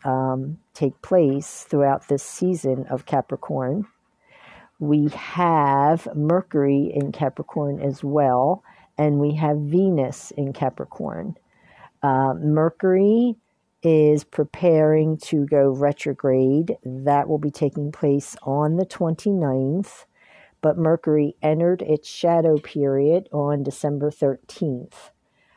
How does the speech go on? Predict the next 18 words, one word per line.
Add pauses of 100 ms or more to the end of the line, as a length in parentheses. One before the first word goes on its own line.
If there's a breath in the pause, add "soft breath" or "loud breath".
(160)
Um,
it
entered
its
shadow
period
at
eight
degrees. (540)
Uh,
what
is (120)
interesting
about
that
is
that
is